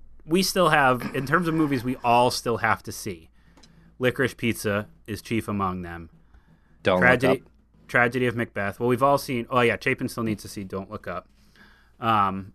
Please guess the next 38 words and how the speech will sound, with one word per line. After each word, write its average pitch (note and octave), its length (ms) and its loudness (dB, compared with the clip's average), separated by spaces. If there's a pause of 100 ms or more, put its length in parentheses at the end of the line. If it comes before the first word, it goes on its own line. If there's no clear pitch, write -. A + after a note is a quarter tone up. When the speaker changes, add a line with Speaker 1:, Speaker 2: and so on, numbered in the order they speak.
Speaker 1:
I A2+ 60 -4
mean, A2+ 180 -2
West C3 220 2
Side D3+ 180 4
Story B2+ 400 2
is A2 80 -4
getting A2+ 240 -2
great G#2+ 240 -2
reviews. G2 480 -8
You A#2+ 80 -2
guys C3+ 240 2
still C3+ 120 -2
haven't A#2 160 0
seen G#2+ 200 -6
Spencer. G2+ 640 -4 (640)
Um, G2 580 0 (1200)
Drive C3 380 4
My C#3 160 2
Car, B2 480 4
if B2 180 -4
we A#2+ 100 0
can A#2 180 -6
get A2 220 0
to G#2 80 -14
see A2+ 280 -4
that, A#2+ 360 2
is G#2+ 480 -10 (380)
supposed A#2 460 -4
to A2+ 60 -10
be A2+ 140 -4
one A2+ 160 -2
of G#2+ 60 -4
the A2 80 -4
best A2 240 -4
movies A2 280 -2
of G#2+ 140 -4
the A2 80 -4
year. A2 320 0